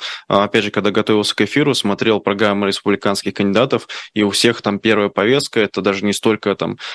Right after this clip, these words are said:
вопрос безопасности границы или нелегальной миграции, это именно вообще вопрос национальной безопасности.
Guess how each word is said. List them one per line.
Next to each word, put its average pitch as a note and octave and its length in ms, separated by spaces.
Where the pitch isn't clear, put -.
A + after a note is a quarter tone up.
вопрос A2 320
безопасности A2 680
границы A#2 520
или A2 120
нелегальной G#2+ 480
миграции, G2+ 460
это A2+ 160
именно A2 200
вообще G2+ 240
вопрос A2 340
национальной G#2+ 460
безопасности. F#2+ 800